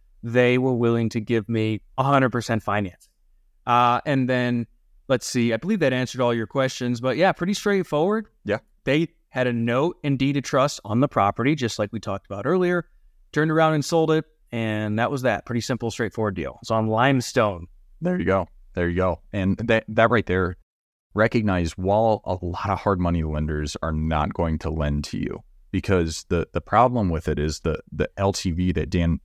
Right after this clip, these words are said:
Speaker 2: Dan talked about, or the loan to value. So the loan to cost, on a ten thousand dollar purchase price being ten thousand dollars, that would be a hundred percent loan to cost. Some hard money lenders are gonna lend at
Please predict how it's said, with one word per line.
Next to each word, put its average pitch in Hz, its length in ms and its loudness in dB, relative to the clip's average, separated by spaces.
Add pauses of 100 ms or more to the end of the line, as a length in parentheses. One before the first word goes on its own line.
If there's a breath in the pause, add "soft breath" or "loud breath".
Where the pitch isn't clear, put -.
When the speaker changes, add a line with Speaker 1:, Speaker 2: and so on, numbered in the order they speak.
Speaker 2:
Dan 82 180 2
talked 78 200 -4
about, 78 160 -4
or 85 80 -6
the 85 120 -4
loan 92 400 0
to 82 120 -4
value. 82 640 0
So 76 260 -6
the 78 140 -4
loan 135 180 0
to - 80 -6
cost, 104 340 0 (480)
on 85 380 0
a 85 220 -4
ten 101 220 0
thousand 95 300 4
dollar 85 200 0
purchase 87 340 -4
price 82 420 0 (180)
being 82 200 -2
ten 82 180 -2
thousand 80 320 -2
dollars, 110 480 2 (320)
that 92 100 2
would 87 80 0
be 90 100 0
a 80 60 0
hundred 78 280 -4
percent 78 320 -6
loan 76 160 -6
to 76 80 -6
cost. - 400 -6 (520)
Some 117 260 2
hard 110 180 4
money 101 200 4
lenders 95 420 2
are 80 80 0
gonna 82 180 0
lend 80 420 0 (440)
at 78 240 -2